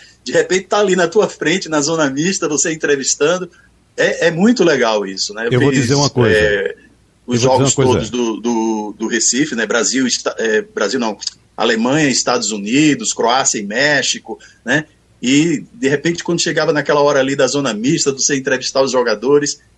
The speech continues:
Speaker 1: era muito legal. E esse ambiente com jornalistas do mundo todo também, né?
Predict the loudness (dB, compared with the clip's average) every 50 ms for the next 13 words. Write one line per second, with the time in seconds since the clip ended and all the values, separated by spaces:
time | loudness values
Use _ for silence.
0 | _ -2 0 0 2 2 2 2 2 2 2 2 0 0 2 2 -2 -2 -4 -6
1 | -6 -4 0 0 0 0 0 -4 -14 _ _ _ _ _ _ -14 -10 -8 -10 -6
2 | -2 0 0 2 0 0 0 0 0 2 2 4 4 2 2 0 -2 -6 -2 -2
3 | 0 0 0 0 -2 -4 -6 -8 -10 -14 _ _ _ _ _ _ -2 -2 0 0
4 | 2 -2 0 2 2 2 2 2 0 -2 -4 -4 -6 -6 -4 -4 -4 -4 -4 -6
5 | _ 0 2 4 4 2 0 -2 0 0 -2 0 2 2 2 2 0 -2 -2 -4
6 | -6